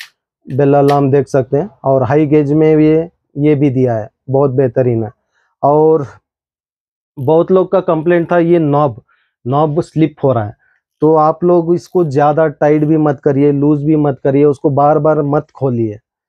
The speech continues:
वैसे करने से ये problems आते हैं। जैसे है वैसे खेलिए, कुछ नहीं होगा।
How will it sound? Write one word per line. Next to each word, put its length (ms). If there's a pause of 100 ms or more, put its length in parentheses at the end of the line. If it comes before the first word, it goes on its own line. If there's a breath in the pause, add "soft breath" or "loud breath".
(180)
वैसे 280
करने 360
से 180
ये 180
problems 600
आते 260
हैं। 180 (420)
जैसे 440
है 140
वैसे 360
खेलिए, 400
कुछ 260
नहीं 180
होगा। 300